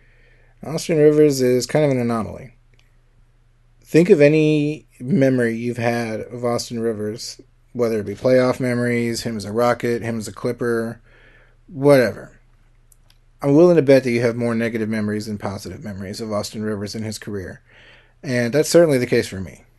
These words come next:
I, I hear that name and I think, "No, thank you. I don't want any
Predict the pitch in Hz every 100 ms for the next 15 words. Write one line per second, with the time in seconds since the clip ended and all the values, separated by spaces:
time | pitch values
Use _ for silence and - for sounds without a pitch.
0 | _ - 120 123 117 127 123 135 135 123
1 | 123 123 120 107 107 - 113 101 - -
2 | - _ _ _ _ - 104 104 117 117
3 | 110 104 95 95 107 107 110 98 120 123
4 | 120 117